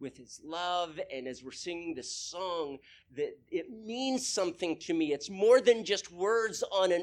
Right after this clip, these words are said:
overhead projector cast against our wall that you can barely read, by the way. And it, it is something that the Spirit of God is connecting in my spirit, and, and I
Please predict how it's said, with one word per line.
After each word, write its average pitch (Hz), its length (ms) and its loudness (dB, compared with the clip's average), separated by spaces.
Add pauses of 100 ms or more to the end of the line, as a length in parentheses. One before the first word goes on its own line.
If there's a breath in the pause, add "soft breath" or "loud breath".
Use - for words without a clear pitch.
overhead 190 680 2
projector 175 760 -2
cast 180 360 -6
against 175 400 -4 (100)
our 156 280 4
wall 151 420 2
that 135 100 -6
you 127 100 -8
can 127 100 -8
barely 107 260 -2
read, 113 200 -6
by 98 120 -8
the 98 100 -14
way. 92 180 -18 (480 loud breath)
And 180 200 0
it, 202 160 2
it 214 120 0
is 202 180 0
something 269 500 4
that 202 140 -4
the 196 60 -8
Spirit 269 300 -2
of 226 120 -8
God 202 140 0
is 190 120 -6
connecting 226 720 -2
in 220 120 -2
my 196 140 -2
spirit, 226 800 2 (380 loud breath)
and, 196 160 4
and 202 240 2
I 196 180 2